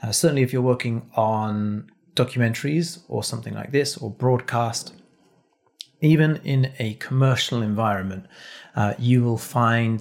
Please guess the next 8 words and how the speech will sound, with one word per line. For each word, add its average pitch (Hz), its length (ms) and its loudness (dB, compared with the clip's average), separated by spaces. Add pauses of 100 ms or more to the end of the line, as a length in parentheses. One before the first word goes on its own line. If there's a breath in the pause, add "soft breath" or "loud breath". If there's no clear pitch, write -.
that 104 520 -4 (200)
the 127 120 6
edit 113 220 2
goes 110 240 0
through 110 260 -8
this 107 160 -6
same 107 360 -4
process - 680 -2